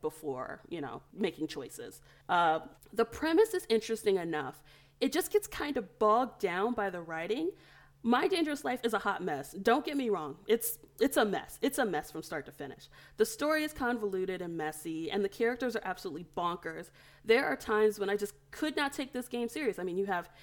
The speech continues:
kidnapping, stolen i-, stolen identities, assassins, gang wars. It's a lot to process at once.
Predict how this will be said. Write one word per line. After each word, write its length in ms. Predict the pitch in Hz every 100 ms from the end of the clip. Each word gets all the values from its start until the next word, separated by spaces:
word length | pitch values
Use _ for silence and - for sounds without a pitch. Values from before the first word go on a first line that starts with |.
| -
kidnapping, 680 | - 320 294 262 240 185 160
stolen 440 | - - 285 285
i-, 120 | 254 -
stolen 340 | - 285 302 269
identities, 640 | 214 262 277 202 170 165
assassins, 760 | 170 - 196 240 - 170 160 -
gang 380 | 208 247 269
wars. 340 | 190 175 165 160 - - - - _ _ _
It's 160 | 277 302
a 100 | 359
lot 400 | 277 233 262 269
to 140 | - 214
process 580 | - 202 190 - 254
at 160 | 202 170
once. 600 | 165 185 220 170 - -